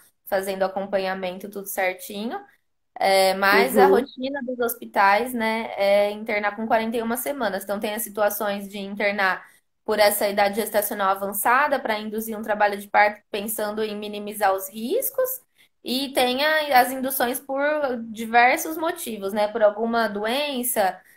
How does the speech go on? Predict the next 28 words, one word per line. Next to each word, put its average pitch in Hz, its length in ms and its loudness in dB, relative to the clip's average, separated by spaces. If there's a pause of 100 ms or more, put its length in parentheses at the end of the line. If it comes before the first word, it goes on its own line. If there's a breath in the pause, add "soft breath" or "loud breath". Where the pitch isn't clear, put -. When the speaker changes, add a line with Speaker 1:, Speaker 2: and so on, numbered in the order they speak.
(140)
Speaker 1:
é, 202 260 4
por 220 180 -4
alguma 226 300 0
disfunção, 247 760 0
por 220 140 -4
alguma 220 420 0
questão, 226 440 -2
intercorrência 220 680 -4
da 208 140 -4
gestação 214 720 -4
que 208 220 -10
evoluiu, 208 680 -4
que 196 320 -14 (420)
o 196 100 -4
ideal 208 340 8
é 202 200 4 (140)
não, 208 340 -6
não 214 220 -4
deixar 202 640 4
muito 214 380 -8
tempo 214 320 -4
mais 196 260 -2
esse 202 220 -8
bebê 214 640 -2
lá 196 160 0
dentro, 233 580 -4
né? 220 220 -2
Então, 226 500 0